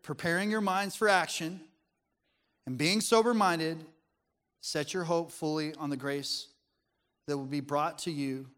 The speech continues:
at the revelation of Jesus Christ. What is this, living sober?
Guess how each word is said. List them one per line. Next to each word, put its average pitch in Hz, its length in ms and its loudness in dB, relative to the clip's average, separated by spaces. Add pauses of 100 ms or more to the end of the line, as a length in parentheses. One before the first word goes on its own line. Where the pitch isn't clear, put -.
(180)
at 123 80 -16
the 135 80 -10
revelation 135 760 -4 (220)
of 120 100 -12
Jesus 123 380 -10
Christ. 123 520 -12 (1000)
What 180 160 4
is 208 140 0
this, 143 300 -6
living 156 340 0
sober? 131 480 -4